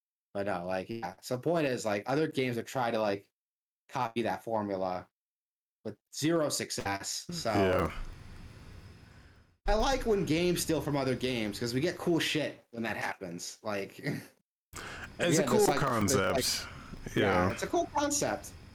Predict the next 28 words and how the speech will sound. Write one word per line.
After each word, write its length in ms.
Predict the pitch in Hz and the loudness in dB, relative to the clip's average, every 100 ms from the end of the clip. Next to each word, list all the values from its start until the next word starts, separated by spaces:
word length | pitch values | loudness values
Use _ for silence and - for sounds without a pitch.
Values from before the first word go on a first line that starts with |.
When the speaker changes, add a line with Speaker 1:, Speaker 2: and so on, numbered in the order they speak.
| - - | -20 -4
Speaker 1:
And 80 | 156 | -2
again, 260 | 165 165 131 | 0 0 2
this, 160 | 135 | 2
like, 140 | 156 - | 0 -2
Splatoon 600 | - 151 - 170 160 151 | -2 -2 2 4 4 4
Tony 260 | 156 143 | 2 2
Hawk 380 | 139 135 135 - - | 2 2 0 -2 -6
hybrid 220 | 104 113 | -2 0
would 80 | 120 | 0
have 80 | 117 | -2
been 160 | 107 | -2
fucking 280 | - 151 131 | -2 -2 -2
awesome 680 | - 143 147 - 101 98 - _ _ _ _ - | 2 2 2 0 0 -4 -10 _ _ _ _ -6
if, 140 | 131 | -4
like, 100 | 131 | -2
a 60 | 120 | -4
competent 500 | - 131 135 135 113 | -2 0 0 0 0
developer 420 | 107 113 113 104 | 0 2 2 0
was 160 | 104 | -2
working 240 | 101 104 98 | -2 -4 -4
on 200 | 87 90 | -6 -8
it. 120 | 90 - 127 | -10 -4 0
Speaker 2:
Yeah. 400 | 110 101 95 95 - - - - - - - - - _ _ _ _ _ _ _ _ _ _ _ _ _ _ _ _ - | 2 4 2 0 -6 -16 -20 -20 -20 -20 -20 -20 -20 _ _ _ _ _ _ _ _ _ _ _ _ _ _ _ _ -4
Speaker 1:
Um, 340 | 113 107 107 | 0 0 0
what 140 | 107 | 0
else 180 | 98 104 | -2 -4
we 80 | 101 | -8
got? 320 | 98 98 98 | -10 -10 -10